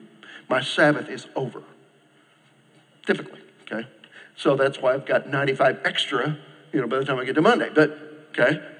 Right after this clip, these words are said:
So it's interesting to me that he will restore my soul, and he wants to.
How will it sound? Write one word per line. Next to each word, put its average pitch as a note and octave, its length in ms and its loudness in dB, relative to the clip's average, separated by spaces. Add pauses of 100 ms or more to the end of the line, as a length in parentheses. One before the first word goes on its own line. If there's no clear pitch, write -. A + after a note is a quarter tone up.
(360)
So C4 200 4
it's A3+ 200 2
interesting C4+ 580 0
to E3+ 100 4
me C3 320 4
that F#3+ 180 4
he A#3+ 180 0
will C4+ 400 2
restore A3 540 2
my G3 220 4
soul, G#3 380 0
and D3 120 4
he F#3+ 80 2
wants A3 500 -4
to. A2 280 -10